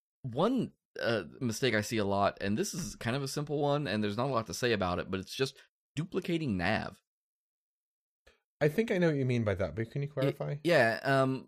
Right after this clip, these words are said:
Speaker 1: talking about, like, mobile devices. So you see this a lot with responsive design when people are first getting into responsive and they wanna have a, a menu for their desktop and a menu for their phone. And instead of designing a responsive navigation,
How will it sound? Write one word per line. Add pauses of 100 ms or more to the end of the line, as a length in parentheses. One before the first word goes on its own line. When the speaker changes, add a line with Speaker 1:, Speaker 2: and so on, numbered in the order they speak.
(140)
Speaker 1:
talking
about,
like,
mobile
devices.
So
you
see
this
a
lot
with
responsive
design
when
people
are
first
getting
into
responsive (400)
and
they
wanna
have
a, (120)
a
menu
for
their
desktop
and
a
menu
for
their
phone. (580)
And
instead
of
designing
a
responsive
navigation,